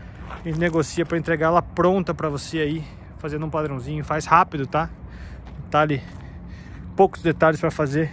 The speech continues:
e faz rápido. Então não deixe de entrar em contato por causa da parte estética da carreta. Suário de madeira, bom assoalho, tá? Tá bonzinho.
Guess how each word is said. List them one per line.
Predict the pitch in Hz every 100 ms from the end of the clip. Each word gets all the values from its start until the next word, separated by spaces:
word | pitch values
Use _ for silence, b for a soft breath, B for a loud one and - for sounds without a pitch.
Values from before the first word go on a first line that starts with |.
| -
e | 175 147
faz | 165 156
rápido. | 165 170 185 165 B B B B B B B
Então | - 160
não | 180 208
deixe | 185 190 -
de | 185
entrar | 175 175
em |
contato | 175 160 - 165 180 - B B B
por | -
causa | - 156 147
da | 139
parte | - 151 -
estética | - 156 147 - 156
da | 151
carreta. | 165 - 101 - - - - - - - - - - - - - - B B B
Suário | - 185
de | 185
madeira, | 190 165 208 196 160 B B B B
bom | 151 147 202 202
assoalho, | 170 - 160 180 180
tá? | 170 170 - - - - - - - - - - - - - - -
Tá | 151
bonzinho. | 147 147 123 143 170